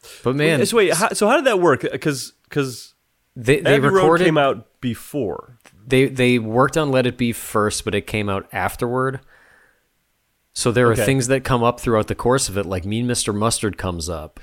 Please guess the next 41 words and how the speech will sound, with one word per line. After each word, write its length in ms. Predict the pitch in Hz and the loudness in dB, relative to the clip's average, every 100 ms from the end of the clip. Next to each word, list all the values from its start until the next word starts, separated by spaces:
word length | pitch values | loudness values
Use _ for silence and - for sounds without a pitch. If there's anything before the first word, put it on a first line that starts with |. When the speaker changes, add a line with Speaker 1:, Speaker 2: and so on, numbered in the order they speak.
| - | -2
Speaker 2:
Yeah, 200 | 147 165 | 2 4
yeah, 180 | 156 147 | 4 2
Speaker 1:
Uh, 40 | |
Speaker 2:
yeah. 180 | 143 123 | 2 0
Speaker 1:
She 60 | 104 | 0
Came 180 | 123 | 0
In 60 | 123 | 0
Through 160 | 120 117 | 0 0
the 100 | 98 | 2
Bathroom 440 | 110 110 113 101 | 0 0 -2 -2
Window 340 | 113 110 98 | -2 0 -2
comes 300 | - 95 80 | -2 -6 -6
up. 240 | 87 82 - - - - - | -8 -10 -14 -20 -20 -16 -6
And 180 | 120 113 | -4 0
Speaker 2:
Yeah. 80 | 104 | -2
Speaker 1:
like 280 | 98 85 - | -2 -6 -2
Abbey 240 | 160 160 120 | 0 2 4
Road, 260 | 135 120 | 4 4
I 140 | 101 104 | 2 0
know 180 | 101 | -2
way, 380 | 90 107 117 101 | 0 2 2 2
way 420 | 87 85 113 117 | -2 -2 -2 -2
better 260 | 92 95 90 | -2 -4 -6
than 160 | 92 90 | -6 -8
Let 160 | 90 | -8
It 120 | 82 | -8
Be. 180 | 104 90 | -8 -6
So 420 | 85 107 92 92 - | -6 -4 -4 -6 -8
s-, 100 | 131 | -6
when 160 | 117 | -2
I 100 | 117 | 0
see 280 | 117 - 123 | 0 0 0
those 180 | 113 107 | 0 0
Speaker 2:
Me 40 | 104 | -2
Speaker 1:
little 140 | 98 | -4
Speaker 2:
too. 40 | 82 | -4
Speaker 1:
gems, 380 | 92 92 90 | -6 -6 -4
I 60 | 92 | -4
was 180 | 92 90 | -4 -4
like, 240 | 95 98 | -6 -2
"Yee!" 840 | 214 302 359 403 415 415 403 302 | 0 0 0 -2 -2 -4 -2 -2